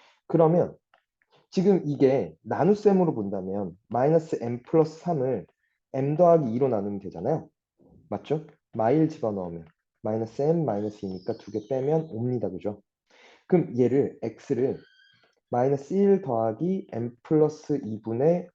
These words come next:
오라고 써도 돼요. 왜냐면 삼, 마이너스 m 플러스 삼은 마이너스 일 곱하기 m 플러스 이 더하기 오니까 m 플러스 이로 다 나눈 거죠. 그죠?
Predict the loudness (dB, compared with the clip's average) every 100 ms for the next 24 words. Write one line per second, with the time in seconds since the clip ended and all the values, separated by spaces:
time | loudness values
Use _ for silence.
0 | -6 0 0 0 0 -2 -4 -12 -12 _
1 | -20 -4 2 4 6 2 0 -6 _ _
2 | _ _ _ _ _ -6 -4 -4 -6 _
3 | _ _ _ _ _ _ 0 4 4 4
4 | 0 -2 -4 -4 0 2 2 -2 -4 -2
5 | -2 -4 -10 _ _ _ _ _ _ _
6 | _ 0 2 0 -2 -2 0 0 0 0
7 | 0 0 -4 -6 -2 0 0 -2 -10 -8
8 | -6 -6 -4 -2 0 0 -4 -4 -4 -2
9 | -4 -4 -8 _ _ _ _ _ _ _
10 | _ _ _ _ _ _ _ 0 0 2
11 | 2 2 2 0 0 -2 -4 -6 -8 -14
12 | _ _ _ _ _ _ _ _ _ _
13 | _ _ _ _ _ _ _ _ _ _
14 | _ _ _ _ _ _ _ _ _ _
15 | _ _ _ _ -10 -10